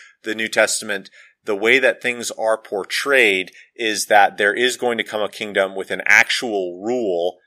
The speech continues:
involved. And so I think the easiest way to do this would just be to start in Matthew, since that's the first book, and, and kind of, uh, portray that. So, for example,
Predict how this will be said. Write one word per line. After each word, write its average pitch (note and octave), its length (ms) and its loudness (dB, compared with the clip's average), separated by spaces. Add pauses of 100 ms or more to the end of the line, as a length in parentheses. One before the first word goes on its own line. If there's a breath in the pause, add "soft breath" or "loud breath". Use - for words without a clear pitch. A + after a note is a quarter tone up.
involved. G#2+ 600 4 (240 loud breath)
And B2+ 180 0
so D3 180 2
I B2+ 120 4
think G3+ 300 -2
the A2+ 200 4
easiest D3 420 -2
way A2+ 140 2
to G2 60 -2
do G#2 160 -4
this G#2+ 180 -4
would G#2 120 -8
just A#2 180 -6
be A#2+ 80 -8
to G2+ 80 -6
start - 280 0
in F#2+ 80 -16
Matthew, G#2+ 440 0
since - 280 -6
that's - 320 -4
the F2 360 -8
first - 280 -6
book, G2 300 -6
and, F#2+ 320 -12
and F#2+ 360 -14 (240)
kind G#2+ 180 -4
of, F2 60 -8
uh, - 540 -10
portray C3 380 2
that. F#2 300 4 (500 loud breath)
So, D#3 240 4
for C3+ 220 2
example, A#2+ 640 -2